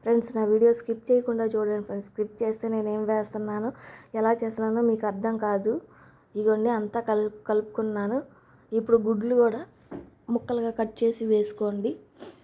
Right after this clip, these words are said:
అంతా కలిసేలాగా ఒకసారి కలుపుకోండి, మసాలాలన్నీ గుడ్లకు కూడా పట్టేలాగా కలుపుకోండి. చాలా బాగుంటుంది ఫ్రెండ్స్ కర్రీ మాత్రం. మీరు కూడా తప్పకుండా ట్రై చేయండి.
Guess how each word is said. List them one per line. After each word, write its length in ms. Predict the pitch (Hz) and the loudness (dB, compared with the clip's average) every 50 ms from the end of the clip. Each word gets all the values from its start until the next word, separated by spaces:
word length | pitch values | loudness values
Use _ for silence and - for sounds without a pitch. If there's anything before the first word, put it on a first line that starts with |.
| - - _ _ - - _ _ _ _ _ _ _ _ _ _ _ _ _ _ - _ _ _ _ - - - - _ _ _ _ _ _ _ _ - - - _ _ _ _ _ _ _ _ - | -20 -20 _ _ -20 -20 _ _ _ _ _ _ _ _ _ _ _ _ _ _ -20 _ _ _ _ -20 -20 -20 -20 _ _ _ _ _ _ _ _ -20 -20 -20 _ _ _ _ _ _ _ _ -10
అంతా 200 | 202 208 208 233 | -10 -4 -4 -4
కలిసేలాగా 680 | 226 - 220 220 214 - 233 226 220 220 214 220 226 226 | -4 -2 -2 -2 0 0 0 0 0 -2 -2 -2 -2 -2
ఒకసారి 320 | 214 - - 220 220 220 | -4 -4 -4 -4 -4 -4
కలుపుకోండి, 720 | - 220 208 214 214 - - - 220 214 208 202 214 233 | -6 -6 -6 -6 -8 -10 -8 -8 -6 -4 -2 -2 0 0
మసాలాలన్నీ 800 | 240 226 214 208 202 226 220 220 220 214 214 208 208 208 208 226 | 0 -2 -2 -4 -6 -4 -4 -4 -2 -4 -4 -4 -4 -2 -2 -2
గుడ్లకు 400 | 214 196 208 196 190 214 226 226 | 0 0 0 0 0 -2 -2 -2
కూడా 160 | - 226 226 220 | -2 -4 -4 -4
పట్టేలాగా 640 | 226 220 208 208 - 233 214 208 196 196 202 220 | -4 -6 -8 -6 -8 -8 -8 -8 -8 -6 -6 -8
కలుపుకోండి. 880 | 220 214 202 202 196 190 - - - 208 208 202 202 202 202 233 302 339 - - - - - - - _ _ _ - 240 | -6 -6 -6 -6 -6 -6 -10 -12 -10 -8 -6 -6 -6 0 0 0 0 0 -4 -12 -20 -20 -20 -20 -20 _ _ _ -8 -4
చాలా 220 | 226 226 240 240 | -2 0 0 0
బాగుంటుంది 500 | 226 226 226 220 233 233 233 247 233 226 | 2 2 2 2 2 0 0 0 0 0
ఫ్రెండ్స్ 380 | 226 226 220 220 220 214 220 - | 0 0 -2 -2 -2 -4 -6 -6
కర్రీ 320 | - 220 208 208 214 220 | -6 -6 -4 -2 0 0
మాత్రం. 460 | 220 220 208 202 208 - 208 233 311 - - - _ _ _ _ _ _ _ _ _ 226 | 0 -2 -2 -6 -6 -6 -6 -6 -6 -8 -12 -20 _ _ _ _ _ _ _ _ _ 2
మీరు 180 | 220 226 226 | 2 4 4
కూడా 160 | 226 226 233 | 4 2 0
తప్పకుండా 580 | 233 233 233 220 226 - 226 233 233 226 226 226 | 0 -2 -6 -8 -8 -10 -8 -6 -6 -4 -4 -4
ట్రై 300 | 220 220 202 208 208 208 | -6 -6 -6 -4 -4 -4
చేయండి. 680 | 208 - 208 202 196 202 202 202 196 233 294 302 269 233 | -4 -4 -4 -4 -4 -4 -4 -2 -2 -2 -2 -2 -4 -6